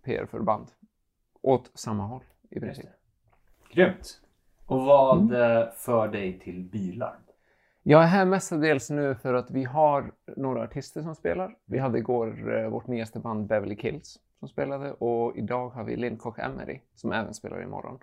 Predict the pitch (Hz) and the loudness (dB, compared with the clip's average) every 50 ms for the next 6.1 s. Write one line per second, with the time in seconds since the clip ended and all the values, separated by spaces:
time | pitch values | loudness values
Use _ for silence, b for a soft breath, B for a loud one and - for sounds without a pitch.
0 | b b b b b b b _ - 113 107 90 104 - _ 113 107 101 101 101 | b b b b b b b _ -4 -2 -2 -2 -4 -6 _ 0 0 0 0 -2
1 | 101 95 95 117 - - 104 104 113 - - 107 101 - - - 110 - - - | -2 -2 -2 -4 -6 -8 -8 -8 -8 -8 -10 -14 -12 -4 -4 -4 -4 -4 -12 -20
2 | - - _ _ _ - - - - 120 113 110 113 110 - - - 110 55 - | -20 -20 _ _ _ -12 -12 -10 -6 -6 -6 -6 -8 -10 -12 -12 -8 -6 -6 -6
3 | - - - - - - - - - _ _ _ _ _ - _ _ 190 185 190 | -6 -10 -20 -20 -20 -20 -20 -20 -20 _ _ _ _ _ -20 _ _ -8 -8 -8
4 | 110 B B B B B B B B B B B B B B B B B B B | -8 B B B B B B B B B B B B B B B B B B B
5 | _ _ _ - 160 165 185 202 196 143 180 196 220 233 220 - - 233 226 214 | _ _ _ 8 12 12 12 12 12 12 10 8 8 8 4 2 4 6 6 6
6 | 226 | 6